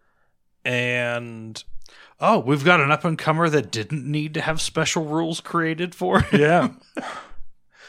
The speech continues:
Speaker 1: First
Speaker 2: It's been
Speaker 1: race,
Speaker 2: a while.
Speaker 1: first race, qualified second, led the race at one point, and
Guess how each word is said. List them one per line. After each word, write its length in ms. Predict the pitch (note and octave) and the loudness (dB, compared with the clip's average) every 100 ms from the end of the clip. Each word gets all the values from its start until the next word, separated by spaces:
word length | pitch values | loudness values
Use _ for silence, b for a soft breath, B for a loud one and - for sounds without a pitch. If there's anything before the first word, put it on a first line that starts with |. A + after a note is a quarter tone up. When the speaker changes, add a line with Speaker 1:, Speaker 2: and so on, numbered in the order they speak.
| b | b
Speaker 1:
First 360 | - F3+ B3 C3+ | 2 4 6 4
Speaker 2:
It's 60 | |
been 100 | F3 F#3 | 6 8
Speaker 1:
race, 180 | A#3 D3 | 6 4
Speaker 2:
a 40 | |
while. 480 | B2 A2+ G#2+ G#2+ A#2 _ | 2 0 -4 -10 -12 _
Speaker 1:
first 440 | - - G#3 A#3+ | -6 2 4 4
race, 420 | F#3 E3+ E3+ - - | 4 4 2 0 -4
qualified 720 | - E3+ E3 F#3+ F#3 F3+ F3 | 2 6 6 4 2 0 2
second, 720 | - D3+ - C3 C3 C3 C3+ _ _ _ _ _ _ | 4 4 2 -2 -2 -8 -12 _ _ _ _ _ _
led 500 | C3 C3+ C#3+ E3 F#3+ | -8 0 2 2 2
the 140 | F#3+ F#3 | 2 4
race 640 | D#3 D3 D3+ - - - _ _ _ _ _ _ | 4 2 0 0 -2 -4 _ _ _ _ _ _
at 160 | C#3+ C#3 | 0 0
one 240 | C3+ C3 | 0 -2
point, 580 | B2 C3+ C3 C#3 - - - _ _ _ _ - - - _ _ _ | 0 0 0 -2 -6 -8 -12 _ _ _ _ -8 -8 -8 _ _ _
and 480 | - D3+ D3 C#3+ C3+ | 4 6 6 4 -2